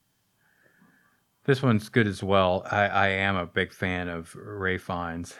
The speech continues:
So Ray Fiennes is gonna be, uh, he plays M in the James Bond Daniel Craig movies. So, um, be getting plenty of Ray Fiennes this year. So I think that, that's my wrap up. Uh,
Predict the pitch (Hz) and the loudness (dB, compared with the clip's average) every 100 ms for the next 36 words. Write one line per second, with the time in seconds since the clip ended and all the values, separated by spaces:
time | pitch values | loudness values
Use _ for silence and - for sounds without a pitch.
0 | - - - 87 92 123 135 147 190 - | -20 -16 -12 -8 0 2 4 2 0 0
1 | 113 98 101 113 117 117 117 123 131 110 | -2 0 -2 -2 -4 -4 -4 -4 -4 -4
2 | 117 123 131 98 95 95 92 90 90 - | -2 0 0 0 -2 -4 -4 -6 -10 -10
3 | 104 104 - 107 113 101 92 - _ _ | -8 -8 -6 -6 -6 -6 -8 -14 _ _
4 | 101 98 90 - 104 101 90 87 90 - | -10 -8 -8 -6 -4 -4 -6 -8 -12 -12
5 | 98 85 90 92 90 90 98 _ _ _ | -12 -10 -10 -10 -10 -10 -14 _ _ _
6 | _ _ _ _ - 107 95 - 104 92 | _ _ _ _ -16 -12 -12 -10 -6 -4
7 | 92 - - 135 135 135 131 127 107 104 | -6 -10 -8 -6 -4 -4 -4 -6 -6 -4
8 | 98 - _ - 104 98 98 98 92 90 | -6 -12 _ -12 -4 -4 -4 -6 -8 -8
9 | 92 92 - - _ _ - 90 - 95 | -10 -10 -16 -20 _ _ -16 -14 -14 -14
10 | 85 76 95 - _ _ _ _ _ - | -12 -12 -12 -14 _ _ _ _ _ -8
11 | 107 - 156 - 123 135 160 151 127 110 | -6 -2 -4 0 0 2 -2 0 2 2
12 | 135 101 - - _ _ - 117 123 123 | 2 0 -4 -14 _ _ 4 6 8 4